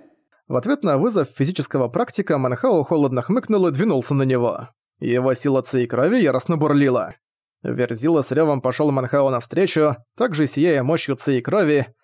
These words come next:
Пока они сближались, в глазах Манхао промелькнул коварный блеск. Перед самым столкновением он внезапно разжал кулак и выполнил магический пас магии моста Парагона,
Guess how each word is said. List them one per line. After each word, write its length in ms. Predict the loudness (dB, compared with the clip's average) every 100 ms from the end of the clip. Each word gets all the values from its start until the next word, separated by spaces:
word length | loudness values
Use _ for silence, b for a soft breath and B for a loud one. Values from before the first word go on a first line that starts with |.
| _
Пока 260 | -4 0 2
они 140 | 2
сближались, 540 | 0 -2 0 2 0
в 40 | 0
глазах 360 | -2 0 0
Манхао 420 | 0 -2 2 2 2
промелькнул 540 | 0 0 0 0 0
коварный 400 | 2 0 2 0
блеск. 500 | 2 0 -2 -12 -20 _ _ _ _
Перед 240 | -4 -4 -2
самым 320 | 0 0 0
столкновением 800 | 0 -2 0 2 2 2 2 2
он 100 | 2
внезапно 480 | 0 2 0 0 0
разжал 380 | 2 2 0
кулак 360 | 2 2 2 2
и 20 |
выполнил 440 | 0 2 2 2 2
магический 500 | 0 -2 -4 -4 -2
пас 260 | 0 0
магии 300 | -2 2 2
моста 280 | 0 0 -2
Парагона, 680 | -2 -2 0 2 2 0